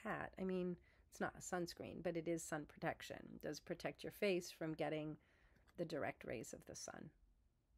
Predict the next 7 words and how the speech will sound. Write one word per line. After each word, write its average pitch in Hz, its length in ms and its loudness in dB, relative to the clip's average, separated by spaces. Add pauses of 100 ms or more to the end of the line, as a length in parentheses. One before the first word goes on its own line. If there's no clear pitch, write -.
(1000)
And 175 200 6
that's 165 260 2
what 160 220 0
they 160 180 0
do 147 200 -4
in - 120 -4
China, 233 760 4